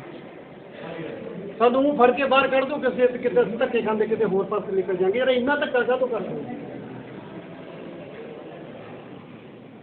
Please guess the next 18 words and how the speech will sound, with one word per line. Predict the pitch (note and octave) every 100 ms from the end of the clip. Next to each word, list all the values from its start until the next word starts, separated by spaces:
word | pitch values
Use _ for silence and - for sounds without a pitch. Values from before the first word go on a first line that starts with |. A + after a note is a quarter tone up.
| G3+
ਸੀ | A#3+
ਐਮ | C#4
ਸਾਹਿਬ | A3+ C4
ਨੂੰ | C#4+
ਮੈਂ | C#4+
ਦੱਸਣਾ | B3+ A#3 C4 C#4
ਚਾਹੁੰਦਾ, | C4+ D4
ਇੱਕ | C#4+
ਪਾਸੇ | C4+ C4+ B3
ਤੂੰ | B3
ਕਹਿੰਦਾ | C#4+ D4
ਗੈਂਗਸਟਰਾਂ | B3 A#3 G#3 C4
ਦੇ | C4+
ਖਿਲਾਫ | - A3 B3 C#4
ਪ੍ਰਹਾਰ | C4+ A#3+ A#3+ G3
ਕਰਦੇ | C4 B3 C#4+
ਹੋ |
ਤੁਸੀਂ | C4+ A#3 C#4